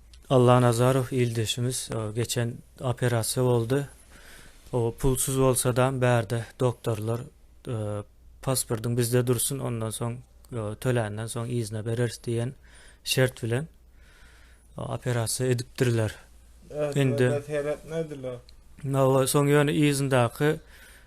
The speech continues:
operasiýadan soňky hyzmatlar bolýandyr. Ine şo hyzmatlar puluny tölemänligi üçin, almaýa aýratyn bir doktora gidýärler.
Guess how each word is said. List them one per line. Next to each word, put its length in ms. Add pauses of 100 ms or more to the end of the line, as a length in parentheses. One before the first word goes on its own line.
(260)
operasiýadan 680
soňky 580
hyzmatlar 480
bolýandyr. 580
Ine 120
şo 240
hyzmatlar 560 (880)
puluny 280
tölemänligi 640
üçin, 280 (600)
almaýa 500 (720)
aýratyn 460
bir 120 (1120)
doktora 460
gidýärler. 540